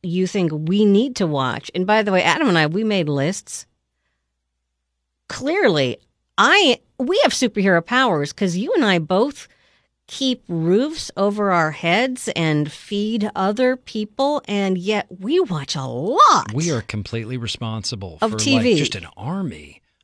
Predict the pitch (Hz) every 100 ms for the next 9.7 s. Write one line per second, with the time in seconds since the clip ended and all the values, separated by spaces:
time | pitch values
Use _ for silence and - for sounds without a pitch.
0 | _ - 135 131 - 175 190 156 120 117
1 | 110 110 113 107 127 117 92 - - 247
2 | 269 143 143 196 170 - 208 240 - 180
3 | 160 139 - 226 240 117 117 - _ _
4 | _ _ - 156 170 - 170 143 139 123
5 | 117 175 - - - _ - - _ 240
6 | 202 220 302 359 214 147 - 196 202 196
7 | 226 202 190 185 214 233 220 175 185 175
8 | 175 - 190 180 196 180 151 127 139 196
9 | 247 285 285 285 202 180